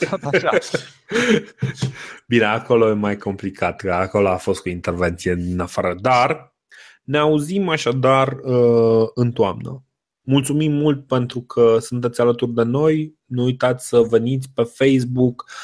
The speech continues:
Speaker 2: uh, să ne scrieți. Uh, avem nevoie de feedback-ul vostru, de sugestiile voastre, de ideile voastre. Uh, o să ne auzim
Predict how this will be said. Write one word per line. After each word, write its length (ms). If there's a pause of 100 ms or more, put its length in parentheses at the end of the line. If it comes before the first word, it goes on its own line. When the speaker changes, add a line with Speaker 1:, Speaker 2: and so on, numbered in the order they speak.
(580)
Speaker 2:
uh, 480
să 200
ne 100
scrieți. 840
Uh, 320
avem 300
nevoie 340
de 140
feedback-ul 720
vostru, 540
de 140
sugestiile 640
voastre, 540
de 160
ideile 480
voastre. 680 (800)
Uh, 360 (520)
o 140
să 160
ne 100
auzim 760